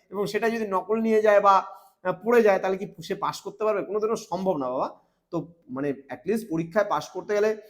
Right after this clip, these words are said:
দেখো, তোমরা নিজেরাই চিন্তা করো, এখানে দেখো আঠারোটা প্রশ্ন আছে, এখানে তেরোটা বা বারোটা প্রশ্ন আছে, তাহলে আঠারো, বারো, তিরিশ, আর মনে করো এখানে ধরলাম বারোটা। তাহলে চল্লিশটা, বিয়াল্লিশটা, তেতাল্লিশটার মতো প্রশ্ন,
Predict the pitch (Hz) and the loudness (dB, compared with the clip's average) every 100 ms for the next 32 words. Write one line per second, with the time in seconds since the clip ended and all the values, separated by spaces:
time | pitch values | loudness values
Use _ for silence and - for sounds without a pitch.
0 | _ _ - 277 285 269 285 226 226 269 | _ _ 0 0 2 2 2 2 2 4
1 | 262 247 226 226 240 240 202 233 226 233 | 4 0 -2 0 0 -2 0 2 2 0
2 | 262 - 185 196 240 247 240 202 185 208 | -4 0 0 0 -2 0 -2 -2 -6 0
3 | 202 202 233 _ _ _ _ - 190 233 | 0 0 -12 _ _ _ _ -6 -2 0
4 | 226 233 202 208 208 214 190 180 202 202 | -2 2 4 4 4 6 6 4 2 -2
5 | 190 196 190 190 190 175 185 214 208 208 | -6 -4 -6 0 2 2 2 2 2 0
6 | 208 208 247 - - 175 175 - 160 180 | -10 -8 -8 -8 -2 -2 -2 -12 -8 -6
7 | 185 202 185 196 190 208 233 165 139 - | -2 -2 -2 -4 -2 -2 2 0 0 -8
8 | - _ _ _ - 277 - 277 294 294 | -16 _ _ _ -6 -6 -2 0 2 0
9 | 277 - 302 254 262 262 262 262 247 247 | -2 2 2 2 0 -2 -4 -8 -8 -8
10 | 240 247 233 233 233 214 214 | -8 -6 -6 -6 0 -2 0